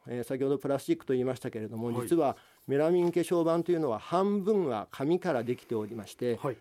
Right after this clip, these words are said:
Speaker 1: そういう意味では原材料の半分は、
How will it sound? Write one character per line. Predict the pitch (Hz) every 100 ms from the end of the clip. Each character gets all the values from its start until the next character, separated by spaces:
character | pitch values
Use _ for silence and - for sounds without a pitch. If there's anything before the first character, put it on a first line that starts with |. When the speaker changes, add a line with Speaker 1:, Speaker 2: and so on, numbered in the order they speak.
| _
Speaker 1:
そ | - 170
う | 175
い | 180
う | 180
意 |
味 | 185
で | 143
は | 131 123
原 | 139 160
材 | 165 175
料 | 151 127
の | 120
半 | 110 139 143
分 | 143 143 123
は、 | 135 135